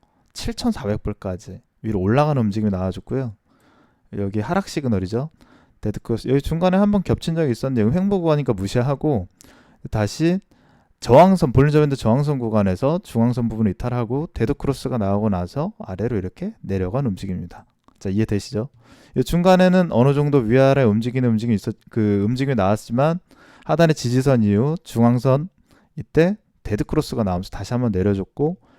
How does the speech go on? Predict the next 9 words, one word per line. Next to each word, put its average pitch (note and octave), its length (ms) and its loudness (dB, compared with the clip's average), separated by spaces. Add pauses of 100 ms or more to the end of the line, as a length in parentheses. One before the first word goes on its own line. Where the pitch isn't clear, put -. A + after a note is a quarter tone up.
현재는 E3 460 0
골든 D#3 320 0
크로스가 A#2+ 380 0
진행 G#2+ 260 0
중입니다. F#2+ 480 -2 (500)
자, F#2+ 140 -8
여기까지는 C#3 720 2
이해가 A#2 220 2
되셨죠? G#2 500 -4